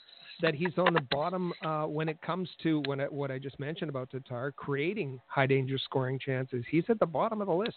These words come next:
there too. Uh, and I know that, that people talk about he's, he's, uh, close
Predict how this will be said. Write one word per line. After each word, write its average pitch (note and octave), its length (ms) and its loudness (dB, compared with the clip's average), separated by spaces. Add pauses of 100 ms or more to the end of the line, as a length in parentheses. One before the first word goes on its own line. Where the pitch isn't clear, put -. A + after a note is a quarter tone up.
there G3+ 240 2 (100)
too. G#3+ 240 4 (640)
Uh, G3 140 4
and G3+ 180 4
I G#3+ 120 6
know A3 480 4
that, D#3 260 2 (200)
that D3 220 4 (140)
people D#3+ 260 0
talk C#3 320 2
about C#3 240 4
he's, C3+ 220 -2 (160)
he's, C#3 380 -2 (160)
uh, B2+ 320 6 (640)
close F3 280 4